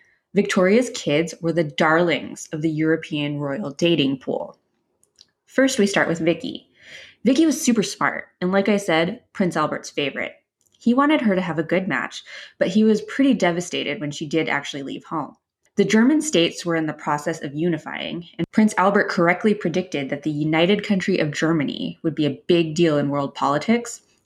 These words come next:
so it was his idea to marry off their first daughter, Vicky, the Princess Royal, to Frederick the Third. Albert and Victoria had hoped that by marrying Vicky to the German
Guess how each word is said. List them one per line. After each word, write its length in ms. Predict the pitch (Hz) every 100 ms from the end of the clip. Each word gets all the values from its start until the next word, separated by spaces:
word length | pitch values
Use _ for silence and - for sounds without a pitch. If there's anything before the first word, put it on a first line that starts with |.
| -
so 120 | -
it 40 |
was 120 | 170 165
his 280 | - 240
idea 640 | 220 170 165 151 143 143 143
to 140 | 165
marry 200 | 160 160
off 160 | 151 151
their 140 | 156
first 260 | 170 175 -
daughter, 300 | 170 156 147
Vicky, 280 | 185 -
the 120 | 147 147
Princess 420 | 156 147 160 -
Royal, 480 | 170 156 139 139 143 - - -
to 100 | 170
Frederick 440 | 147 147 151 147
the 100 | 160
Third. 400 | 156 131 - - _ _ _ _ _ - - _ -
Albert 280 | 175 214 294
and 140 | 226
Victoria 540 | 202 196 175 175 151 147
had 220 | 151 147
hoped 340 | - 170 165
that 140 | 156 147
by 100 | 143
marrying 400 | 143 160 175 165
Vicky 240 | 151 175
to 140 | 175 160
the 80 |
German 400 | 156 156 147 147